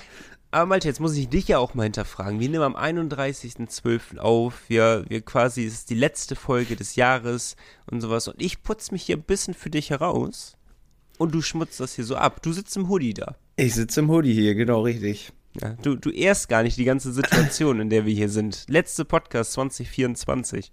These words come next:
Speaker 2: Vielleicht
Speaker 1: Mit
Speaker 2: hab ich
Speaker 1: mir.
Speaker 2: ja, vielleicht hab ich ja ein Hemd drunter. <laughs>
Speaker 1: Aber dafür keine Hose an.
Speaker 2: Genau, richtig, hab ich nie.
Speaker 1: Stimmt, das ist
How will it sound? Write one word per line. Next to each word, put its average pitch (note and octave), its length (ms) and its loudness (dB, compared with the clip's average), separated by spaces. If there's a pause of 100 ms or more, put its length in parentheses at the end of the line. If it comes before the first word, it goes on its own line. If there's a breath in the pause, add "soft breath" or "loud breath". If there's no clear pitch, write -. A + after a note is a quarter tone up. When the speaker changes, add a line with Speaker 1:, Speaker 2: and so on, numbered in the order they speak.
Speaker 2:
Vielleicht A#2+ 320 4
Speaker 1:
Mit - 60 2
Speaker 2:
hab C3 100 6
ich G3 140 4
Speaker 1:
mir. - 20 6
Speaker 2:
ja, B2 220 6
vielleicht A#2 320 4
hab C3 100 6
ich A#2+ 60 6
ja B2 60 8
ein A#2 40 4
Hemd C3+ 320 4
drunter. D3+ 400 4
<laughs> - 1200 -6 (1080 loud breath)
Speaker 1:
Aber D3+ 180 2
dafür C#3+ 280 2
keine B2 240 2
Hose A#2+ 280 -2
an. - 120 -6 (520 loud breath)
Speaker 2:
Genau, C3 280 6
richtig, A2+ 220 0
hab A2 80 8
ich A2 80 6
nie. G#2 220 6 (800 loud breath)
Speaker 1:
Stimmt, - 460 0
das A2 120 -4
ist A2 160 -4